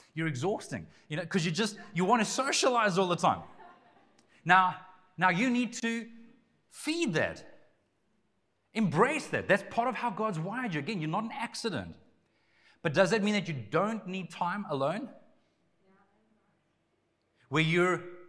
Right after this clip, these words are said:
slowing down, quietening down, where you're not just distracting yourself with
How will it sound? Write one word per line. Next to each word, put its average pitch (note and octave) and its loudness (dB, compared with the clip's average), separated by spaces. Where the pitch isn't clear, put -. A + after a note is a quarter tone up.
slowing F3+ 0
down, F#3 -2
quietening F#3 -2
down, F3+ -6
where C#3 2
you're D3+ 0
not F3+ -2
just F3 -8
distracting F3 -8
yourself E3+ -6
with C#3 -6